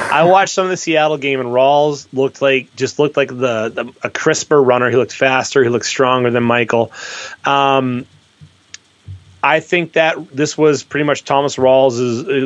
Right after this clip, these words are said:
uh, week one was his, his dress rehearsal game, just to make sure he still had it in him, and, and he did. He actually was very impressive. I was not a believer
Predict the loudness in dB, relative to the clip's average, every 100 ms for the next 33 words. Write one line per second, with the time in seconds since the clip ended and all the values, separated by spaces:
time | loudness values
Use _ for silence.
0 | -4 -10 -2 0 2 2 2 4 2 4
1 | 4 4 2 -2 -8 -2 0 0 -2 -6
2 | 0 0 0 0 2 0 -2 -4 -6 -8
3 | -10 -16 -18 -2 0 2 2 2 2 2
4 | 0 -2 -2 0 2 2 2 2 2 2
5 | 0 2 2 4 2 0 -4 0 0 0
6 | -2 -2 -2 -2 -2 0 2 0 0 0
7 | 2 0 -2 -6 -20 -20 -8 0 2 2
8 | 2 0 2 4 4 4 2 0